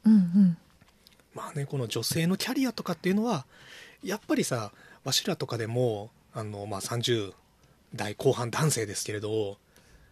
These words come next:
Speaker 2: なんとなくは分かってる。その、平等じゃねえぞっていう。でもそのさ、日常のちょっとしたこととかっていう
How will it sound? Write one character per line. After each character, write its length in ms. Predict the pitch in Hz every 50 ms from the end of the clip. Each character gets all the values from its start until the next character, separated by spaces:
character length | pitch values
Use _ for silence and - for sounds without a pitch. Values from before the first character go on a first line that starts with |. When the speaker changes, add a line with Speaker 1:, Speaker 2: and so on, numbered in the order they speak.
| _ _ _ _ _ _ _
Speaker 2:
な 120 | - 180 247
ん 100 | 302 330
と 140 | - 349 370
な 120 | 392 370
く 280 | - - - 262 247 254
は 80 | 302
分 120 | 320 240 175
か 120 | - 151
っ 40 | -
て 120 | - -
る。 140 | 127 120 127
そ 160 | - - 131 120
の、 460 | 113 110 107 104 104 104 101 101 101 - _ _ _ _ - _ _
平 160 | - 135 123
等 100 | 120 123
じ 60 | 123 117
ゃ 60 | 107
ね 100 | 110 107
え 40 | 107
ぞ 100 | 107 120
っ 40 | 139
て 180 | - - 117
い 280 | 107 104 104 101 95 98
う。 60 | 107 - _ _ _ _
で 80 | - 208
も 120 | 202 151
そ 160 | 131 - - 233
の 100 | 233 233
さ、 320 | - - 202 143 107 101 - - - - - _ _ _ _
日 360 | - 139 175 220 - - 311
常 340 | 294 - - 285 294 294 294
の 360 | 285 277 302 285 175 123 107 - - - _ -
ち 120 | - -
ょ 20 | 135
っ 80 | - - _
と 100 | - 185
し 100 | - -
た 100 | - 165
こ 120 | - - -
と 120 | - 117
と 100 | - 110
か 120 | - -
っ 40 | 104 - _ _
て 80 | - 117
い 200 | 110 110 110 107
う 460 | 110 110 123 131 139 131 117 95 98